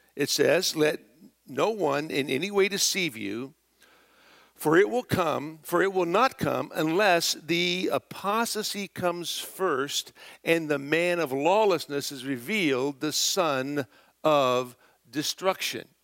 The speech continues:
The apostasy is a certain kind of falling away. There has always been apostasy. People have fallen away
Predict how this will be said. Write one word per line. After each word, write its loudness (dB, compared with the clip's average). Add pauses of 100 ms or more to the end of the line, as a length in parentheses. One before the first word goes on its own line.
(1040)
The 2
apostasy -2 (1000)
is 4
a 4
certain 0
kind 0
of 0
falling 2
away. -2 (1080)
There 10
has 4
always 4
been 2
apostasy. 0 (720)
People 2
have 4
fallen 4
away 2